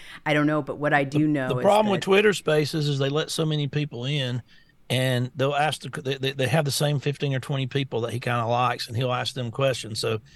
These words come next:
Speaker 2: nobody new is gonna get to say anything to her.
Speaker 1: Oh, no. They're gonna make sure that she dominates, of course. I, I'm not interested. I've never even listened to a Twitter Space. I've never even been to one. I don't even know what one consists of.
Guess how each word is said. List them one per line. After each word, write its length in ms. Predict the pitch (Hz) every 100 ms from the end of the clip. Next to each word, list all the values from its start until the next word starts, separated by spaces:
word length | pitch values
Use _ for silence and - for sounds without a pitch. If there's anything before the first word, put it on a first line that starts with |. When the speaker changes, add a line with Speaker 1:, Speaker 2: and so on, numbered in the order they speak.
| - -
Speaker 2:
nobody 400 | 196 196 165 127
new 180 | 131
is 120 | 147 127
gonna 140 | 113
get 120 | 113
to 80 | 101
say 220 | - 135
anything 440 | 123 101 98 95 98
to 80 | -
her. 320 | - 113 107 - - - _ - -
Speaker 1:
Oh, 140 | 220 226
no. 560 | 185 170 156 110 104 160
They're 120 | - 202
gonna 400 | 185 143 127 -
make 260 | 139 139 135
sure 220 | - 156
that 120 | 135 -
she 140 | 127
dominates, 920 | 123 120 135 110 104 - - - -
of 140 | - -
course. 600 | 180 165 - - - - - -
I, 120 | 185
I'm 100 | 185
not 160 | 214 196
interested. 300 | 180 170 143
I've 120 | 156
never 200 | 208 208
even 200 | 190 165
listened 320 | 147 147 180 160
to 120 | 131
a 100 | 117
Twitter 340 | - 123 117
Space. 440 | - 120 117 - -
I've 140 | 151 175
never 180 | 180 160
even 280 | 147 135 127
been 180 | 131
to 80 | 143
one. 320 | 160 175 190 - - -
I 80 |
don't 180 | 156 170
even 280 | 175 151 139
know 140 | 135
what 200 | 135 139
one 220 | 131 131 127
consists 540 | 135 110 120 120 -
of. 240 | 151 165